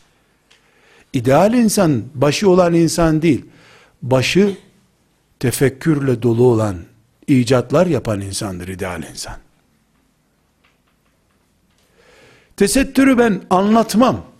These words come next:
Neden? Tesettür, insanlığın zaten ilk konusudur. Kur'an'ımız, insanın şeytanla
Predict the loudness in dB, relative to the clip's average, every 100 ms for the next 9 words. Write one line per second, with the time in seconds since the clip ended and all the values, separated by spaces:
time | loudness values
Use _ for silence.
0 | _ _ _ _ _ _ _ _ _ _
1 | 0 2 2 0 -6 _ _ _ _ _
2 | _ _ _ _ -8 -2 -2 0 -2 -4
3 | _ _ _ _ _ 0 2 2 2 2
4 | 2 2 0 2 -2 -4 -2 -2 -2 -10
5 | -10 -8 -14 -20 -20 -20 _ _ _ _
6 | _ _ _ _ _ _ _ _ _ -20
7 | -20 -20 -20 -20 -20 -8 -2 2 2 4
8 | 6 4 2 -4 -12 _ _ _ _ _
9 | _ _ _ _ _ _ _ 2 4 4
10 | 2 2 2 2 2 2 2 2 4 2
11 | 0